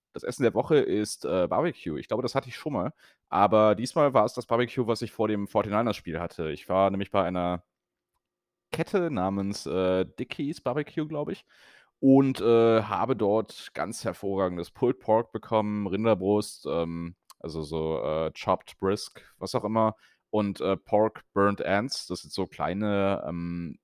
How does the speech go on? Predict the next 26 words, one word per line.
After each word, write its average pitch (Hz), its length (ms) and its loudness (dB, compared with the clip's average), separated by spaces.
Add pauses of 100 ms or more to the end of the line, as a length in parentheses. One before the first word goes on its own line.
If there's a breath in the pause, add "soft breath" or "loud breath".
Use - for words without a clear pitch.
Stücke 104 520 0
Schweinebauch 101 600 0
quasi. 104 460 -2 (280 loud breath)
Ist 139 140 -4
jetzt 185 180 4
alles 151 200 0
eher 139 160 4
nix - 180 -4
für 135 140 0
Veganer, 107 400 2
gebe 110 180 -2
ich - 100 -8
zu. 135 340 -8 (360)
Und 85 160 -14
Veganerinnen. 85 500 -6 (500 loud breath)
Ähm, 107 500 0 (100)
aber 107 800 4
war 101 380 -4
sehr, 104 420 -6
sehr, 110 240 -4
sehr 101 320 -4
gut, - 460 -14
muss - 180 -14
ich - 80 -18
sagen. - 340 -12
Also 107 580 0